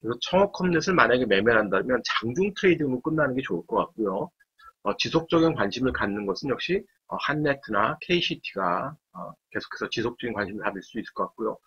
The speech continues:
어, 모처럼 로지시스도 오늘 대량 거래를 좀 수반했습니다. 그래서, 어, 차트를 통해서, 어, 주가의 위치도 좀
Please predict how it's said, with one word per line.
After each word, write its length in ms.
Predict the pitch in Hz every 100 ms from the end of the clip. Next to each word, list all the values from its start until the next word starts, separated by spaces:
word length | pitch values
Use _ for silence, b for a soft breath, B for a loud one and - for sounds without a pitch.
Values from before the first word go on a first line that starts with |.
| B B B B
어, 80 | 107
모처럼 440 | 131 147 180 175
로지시스도 800 | 131 143 185 190 190 - - 104 113
오늘 340 | 117 98 98 -
대량 320 | 117 120 131
거래를 240 | 123 110
좀 120 | 104 95
수반했습니다. 600 | - 131 110 - 107 92
그래서, 460 | 87 104 90 117 - B B B
어, 120 | - -
차트를 460 | - 180 - 180 165
통해서, 580 | 143 110 160 135 87 - _ _
어, 100 | -
주가의 440 | - 127 160 151
위치도 320 | 110 - - 104
좀 380 | 101 92 151